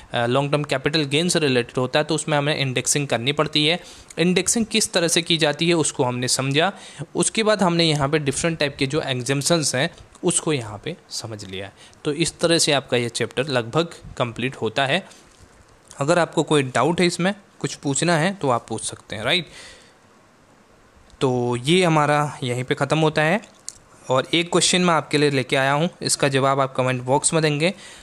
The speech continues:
अगर आप, अ, इसका जो आंसर है मैं Telegram पे शाम को पोस्ट कर दूँगा, उससे पहले आप अपने जो नॉलेज को चेक करने के लिए आप आंसर दे सकते हैं। Deduction under section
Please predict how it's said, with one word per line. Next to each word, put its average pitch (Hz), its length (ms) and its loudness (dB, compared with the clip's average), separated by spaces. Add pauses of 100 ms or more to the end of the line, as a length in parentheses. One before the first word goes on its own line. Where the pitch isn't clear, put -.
(160)
अगर 131 220 2
आप, 131 260 -2
अ, - 20 -4 (600)
इसका - 240 0
जो 131 140 0
आंसर 127 340 2
है 156 80 4
मैं 170 160 2
Telegram 120 480 0
पे 135 100 -2
शाम 120 280 -2
को 139 160 -2
पोस्ट - 420 -6
कर 127 160 2
दूँगा, 123 360 -2 (760)
उससे - 260 0
पहले 131 360 2
आप 120 280 0 (340)
अपने 120 280 -6
जो 117 260 -6 (300)
नॉलेज 143 340 2
को 185 100 0
चेक 151 240 0
करने 139 240 2
के 135 100 -2
लिए 156 180 -2
आप 127 360 -2 (460)
आंसर 113 340 -6 (200)
दे 113 120 -4
सकते - 320 -8
हैं। 117 100 -16 (440)
Deduction 170 480 2 (120)
under 143 320 0
section 180 260 0